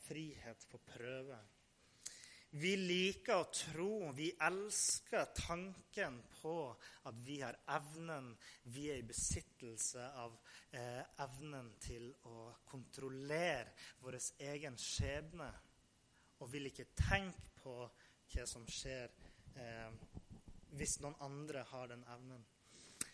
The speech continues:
Eh, og jeg tror selv noen kristne kan tenke den tanken at, "Å, så flink jeg har vært som valgte å tro på Gud. Så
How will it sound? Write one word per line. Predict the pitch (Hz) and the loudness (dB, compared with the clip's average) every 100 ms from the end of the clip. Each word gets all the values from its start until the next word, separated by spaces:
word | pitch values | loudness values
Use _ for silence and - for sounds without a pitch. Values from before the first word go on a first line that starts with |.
| - - - | -14 -14 2
Eh, | 147 156 190 | 8 8 12
og | |
jeg | 202 | 10
tror | 202 226 220 | 12 8 10
selv | 226 220 | 10 10
noen | 214 - | 8 10
kristne | 160 208 - - 220 185 147 - | 10 10 6 6 4 4 2 -4
kan | - 165 - - | -2 -2 -2 0
tenke | 202 214 185 - | 2 0 -4 -4
den | 151 143 | -4 -4
tanken | 156 151 156 156 | -6 -6 -8 -8
at, | 123 - - - | -8 -10 -20 0
"Å, | 196 175 120 104 - - - | 4 4 2 -4 -14 -20 -12
så | - | -10
flink | - - 160 170 139 - | -8 -4 -2 -4 -6 -8
jeg | 117 | -8
har | 117 | -6
vært | 135 135 - | -6 -6 -10
som | 117 113 | -10 -8
valgte | 123 127 - - 117 | -8 -8 -16 -10 -10
å | - | -8
tro | 123 120 | -10 -10
på | - 107 | -12 -14
Gud. | 113 120 110 - - - - - - - - - | -10 -10 -12 -20 -20 -20 -20 -20 -20 -20 -16 -4
Så | - - 180 | 2 4 10